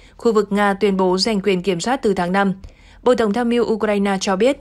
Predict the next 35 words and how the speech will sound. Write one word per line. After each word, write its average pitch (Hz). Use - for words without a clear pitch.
lực 226
lượng 208
phòng 202
vệ 202
đã 196
gây 202
tổn 190
thất 262
về 202
lực 196
lượng 202
và 185
trang 190
thiết 233
bị 214
cho 196
quân 190
đội 190
Nga, 190
khiến 196
cho 220
đối 185
phương 202
suy 202
yếu 185
trên 202
toàn 180
tuyến. 185
Trong 262
ngày 214
hai 214
mươi 214
tám 196
tháng 190
chín, 202